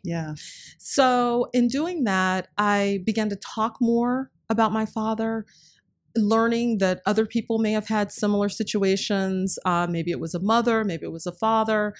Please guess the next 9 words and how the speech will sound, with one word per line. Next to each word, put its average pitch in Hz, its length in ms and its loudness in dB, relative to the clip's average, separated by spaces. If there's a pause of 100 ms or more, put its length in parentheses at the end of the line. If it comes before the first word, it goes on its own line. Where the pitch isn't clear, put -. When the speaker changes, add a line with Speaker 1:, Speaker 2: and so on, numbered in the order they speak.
(360)
Speaker 2:
Uh, 196 380 2
I 208 100 0
had 202 260 0
one 220 520 -2 (280)
person 208 640 0 (100)
who - 80 0
told 196 300 0
me 196 200 0
because 202 600 -2